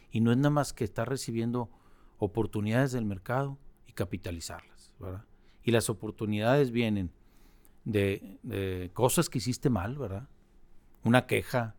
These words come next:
una, yo, yo siempre he dicho, para mí las quejas y las sugerencias son los mismos. Entonces, tener un buen,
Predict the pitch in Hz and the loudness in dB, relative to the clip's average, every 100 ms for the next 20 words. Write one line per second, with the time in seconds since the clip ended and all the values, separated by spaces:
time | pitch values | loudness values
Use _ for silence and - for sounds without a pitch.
0 | - 98 101 110 113 104 90 - - - | -12 -6 -4 -2 -2 -4 -8 -12 -20 -20
1 | - - - 143 - 135 139 139 139 143 | -20 -12 2 2 4 6 6 6 4 4
2 | - 135 123 123 156 165 - 147 156 - | 2 0 0 2 2 2 0 -6 -6 -6
3 | 123 107 104 113 107 110 120 117 113 107 | -6 -6 -6 -4 -2 -4 -8 -6 -4 -4
4 | 92 92 92 - - - 98 110 107 - | -6 -8 -14 -20 -20 -14 -8 -6 -8 -10
5 | - - - - - 104 113 123 120 127 | -16 -20 -20 -20 -4 2 4 4 4 2